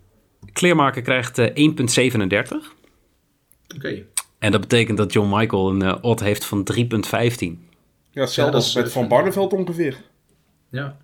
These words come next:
Speaker 1: Ja, dus Kleermaker is net zo favoriet tegen John Michael <laughs> als dat Van Barneveld is tegen Ilagan.
Speaker 2: Ja, als je kijkt naar de resultaten of, of, of van het afgelopen jaar, snap ik dat wel. Michael heeft hier bijna geen. Maar,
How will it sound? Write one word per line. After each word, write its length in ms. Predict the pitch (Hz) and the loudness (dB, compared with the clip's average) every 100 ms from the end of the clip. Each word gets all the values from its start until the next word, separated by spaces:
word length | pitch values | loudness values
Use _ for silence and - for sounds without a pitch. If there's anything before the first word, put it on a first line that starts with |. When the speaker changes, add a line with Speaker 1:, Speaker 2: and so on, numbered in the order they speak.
| _ | _
Speaker 1:
Ja, 240 | 123 98 | -2 0
dus 300 | 90 107 - | 0 -2 -2
Kleermaker 640 | - 127 143 110 98 101 98 | -2 0 2 2 2 0 -2
is 120 | 101 | -2
net 200 | 107 123 | 0 0
zo 160 | - - | 0 0
favoriet 680 | 110 101 101 95 95 - _ _ _ _ _ | -2 -2 -2 -4 -4 -10 _ _ _ _ _
tegen 240 | - 95 107 | -4 -4 0
John 260 | 104 95 | 0 0
Michael 360 | 117 120 92 90 - | 0 0 -2 -6 -10
<laughs> 100 | - | -10
als 180 | - 95 | -6 -2
dat 200 | 107 92 | 0 0
Van 140 | - 95 | -2 0
Barneveld 440 | 110 117 101 95 | 2 2 2 -2
is 240 | 95 92 | -4 -4
tegen 280 | - 98 92 | -4 -4 -2
Ilagan. 400 | 104 98 85 85 - _ _ _ _ - - | -2 -2 -4 -8 -14 _ _ _ _ -20 -16
Speaker 2:
Ja, 100 | - | -6
als 120 | - - | -2 -2
je 100 | 139 | 0
kijkt 280 | 359 175 | 0 0
naar 140 | 147 139 | 0 0
de 60 | |
resultaten 680 | 135 135 120 - 147 143 131 | 0 0 -2 -2 0 0 -2
of, 140 | 123 | -4
of, 180 | 143 139 | -6 -6
of 140 | 139 143 | -8 -8
van 100 | 143 | -8
het 100 | 147 | -6
afgelopen 300 | 143 147 147 | -2 0 0
jaar, 100 | 139 | -2
snap 220 | 160 147 | -4 -2
ik 60 | 131 | -2
dat 80 | 123 | -2
wel. 120 | 123 | -2
Michael 260 | 135 135 | 0 0
heeft 200 | 131 127 | 2 0
hier 80 | 127 | 0
bijna 200 | 123 120 | -4 -2
geen. 380 | 117 123 123 147 | 0 -2 -2 -6
Maar, 340 | 135 117 117 | -4 -4 -4